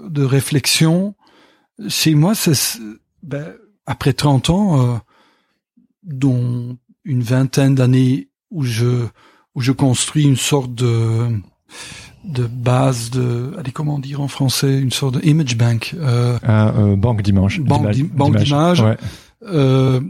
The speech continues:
Speaker 1: ben, cette banque devient de plus, c'est, c'est une banque très riche
Speaker 2: Ah ouais,
Speaker 1: maintenant,
Speaker 2: c'est
Speaker 1: c'est
Speaker 2: sûr.
Speaker 1: une
Speaker 2: Bah
Speaker 1: grande
Speaker 2: oui,
Speaker 1: banque.
Speaker 2: c'est clair.
Speaker 1: Euh,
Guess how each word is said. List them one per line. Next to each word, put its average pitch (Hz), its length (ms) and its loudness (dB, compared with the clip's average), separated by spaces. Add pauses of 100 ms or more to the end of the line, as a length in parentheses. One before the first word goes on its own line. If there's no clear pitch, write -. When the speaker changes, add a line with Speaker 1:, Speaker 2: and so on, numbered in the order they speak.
(180)
Speaker 1:
ben, 143 240 0
cette 131 280 -4
banque 139 340 0
devient 123 380 -4
de 131 80 -10
plus, 156 200 -20 (400)
c'est, - 220 -14
c'est - 240 -10
une 135 140 0
banque 127 260 -2
très 165 200 -2
riche 180 300 -2
Speaker 2:
Ah 104 120 2
ouais, 120 120 4
Speaker 1:
maintenant, 135 200 2
Speaker 2:
c'est 139 140 -2
Speaker 1:
c'est - 60 -4
Speaker 2:
sûr. - 100 2
Speaker 1:
une 151 60 0
Speaker 2:
Bah 139 120 0
Speaker 1:
grande 160 200 2
Speaker 2:
oui, 135 80 4
Speaker 1:
banque. 156 240 2
Speaker 2:
c'est 120 100 -2
clair. 135 200 2 (400)
Speaker 1:
Euh, 147 360 0